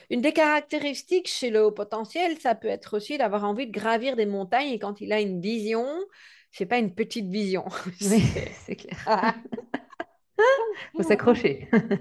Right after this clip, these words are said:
Speaker 1: Donc, en termes de leadership, si on veut rassembler des gens, euh, le piège, c'est de croire qu'on va aller chercher les autres,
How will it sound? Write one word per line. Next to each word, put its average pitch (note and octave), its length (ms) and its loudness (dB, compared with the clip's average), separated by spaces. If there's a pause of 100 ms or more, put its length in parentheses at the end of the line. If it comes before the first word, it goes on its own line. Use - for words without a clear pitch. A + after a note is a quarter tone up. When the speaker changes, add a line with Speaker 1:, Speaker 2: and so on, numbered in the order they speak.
(640)
Speaker 1:
Donc, C#4 300 2
en D4 120 2
termes F#4 240 2
de D#4+ 100 2
leadership, D4+ 540 4 (140)
si F4+ 220 -2
on C#4+ 100 -4
veut B3+ 100 0
rassembler D4+ 580 0
des B3+ 180 0
gens, D#4+ 180 0 (420)
euh, G#3 460 -4 (320)
le A3+ 120 -2
piège, F4 300 4
c'est - 200 2
de - 40 -14
croire C4+ 340 2
qu'on G3+ 480 2
va A3 100 2
aller C4+ 120 2
chercher C4+ 320 -10
les G#3 160 -2
autres, G#3 180 -2